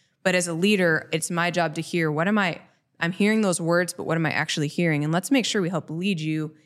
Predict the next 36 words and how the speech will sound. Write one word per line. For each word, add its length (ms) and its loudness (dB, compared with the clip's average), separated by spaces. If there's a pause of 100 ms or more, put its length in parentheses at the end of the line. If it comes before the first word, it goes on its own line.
(140)
in 100 0
whatever 240 2
way 140 0
you 160 -2
wanna 180 -4
be 140 -4
led 420 0 (440)
in 160 2
order 320 2
to 180 -2
help 400 -2
the 260 0
actual 440 -4
true 440 0
sense 420 -4
of 200 -12
burnout 440 0
in 100 2
the 80 2
way 160 2
that 120 -2
you 200 4
just 180 -2
described 540 -2 (340)
through 180 4
that 160 2
definition, 460 0
because 280 2
that 200 2
is 220 -2 (120)
absolutely 440 -2
how 360 -2
I 220 2
view 280 2
it. 280 0 (400)
And 260 0